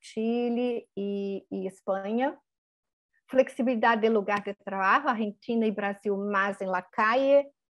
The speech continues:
e Chile e Colômbia mais em casa. Espanha, balanceado,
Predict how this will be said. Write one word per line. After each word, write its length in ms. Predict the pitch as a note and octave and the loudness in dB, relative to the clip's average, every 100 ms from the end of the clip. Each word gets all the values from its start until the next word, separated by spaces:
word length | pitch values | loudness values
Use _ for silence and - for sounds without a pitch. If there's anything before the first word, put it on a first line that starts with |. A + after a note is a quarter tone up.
| _ | _
e 220 | A3+ A3 G#3+ | -2 -2 -4
Chile 340 | - B3 B3 | -8 -4 -2
e 40 | A#3+ | -2
Colômbia 480 | A3 G3+ G#3 A3+ A3 | -2 -2 -2 0 0
mais 260 | G#3 G#3 | -2 -4
em 100 | A3 | -4
casa. 560 | A3+ A3 E3+ D#3+ - F#3 _ _ _ - _ _ _ _ _ _ | -6 0 0 -2 -10 -16 _ _ _ -20 _ _ _ _ _ _
Espanha, 720 | - F#3+ - A3+ A#3+ C4 C4 - _ - | -10 -10 -4 -4 0 2 2 0 _ -6
balanceado, 880 | G3+ G3+ G3+ A3 E3+ D#3+ D#3+ - | -4 -4 -6 -2 -2 -4 -10 -18